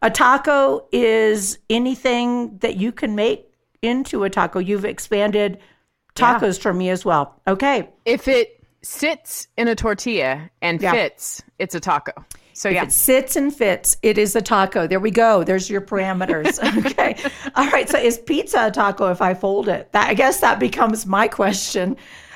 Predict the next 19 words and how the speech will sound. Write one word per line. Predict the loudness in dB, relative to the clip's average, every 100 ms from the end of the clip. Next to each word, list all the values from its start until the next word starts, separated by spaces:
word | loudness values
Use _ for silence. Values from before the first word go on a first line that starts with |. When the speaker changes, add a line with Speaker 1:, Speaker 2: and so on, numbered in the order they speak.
| -2
Speaker 1:
All | 4
right. | 4 2 -4 -20 -14 0
Uh, | 2 2
Speaker 2:
Yeah. | 2 2
Speaker 1:
next | 2
one, | 0 -2 -2
next | 0 0 0
thing. | -2 -2 -4 -8 _ 0
Uh, | 2 2 0 -8 -4
I'm | 0
almost | 2 0 -4
scared | -2 -2
to | 0
ask | -2 -2
this. | -4 -6 -10 _ _ _ _ _
Speaker 2:
Mm. | -6 2
Speaker 1:
Coffee | 4 4 2 0 0 -2 -8 _ _ 0
or | 2 4 2 0
tea | -6 -6 -4 -4 -4 -6